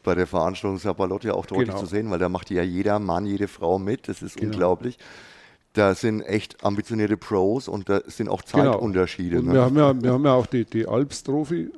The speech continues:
Speaker 1: Mhm.
Speaker 2: und da fahren echt Pros mit, ne? Die machen auch dann zehn Kilometer, also da gibt's schon echt was zu sehen. Wir haben letztes Jahr hundertsechzig Teilnehmer gehabt.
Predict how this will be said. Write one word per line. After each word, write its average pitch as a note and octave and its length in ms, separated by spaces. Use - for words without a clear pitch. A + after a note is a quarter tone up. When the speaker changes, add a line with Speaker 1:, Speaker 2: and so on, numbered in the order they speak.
Speaker 1:
Mhm. E2+ 380
Speaker 2:
und A2+ 200
da A2 120
fahren A2 240
echt A2+ 240
Pros B2 320
mit, D3+ 260
ne? B2 180
Die A2+ 100
machen G#2+ 320
auch G#2 80
dann G2 260
zehn B2+ 280
Kilometer, C3 640
also G#2+ 200
da A2 80
gibt's - 280
schon A2 140
echt G#2 180
was A2+ 160
zu A2 120
sehen. G2+ 340
Wir A2+ 100
haben A2+ 120
letztes A#2+ 360
Jahr B2+ 240
hundertsechzig B2+ 680
Teilnehmer C#3 480
gehabt. - 260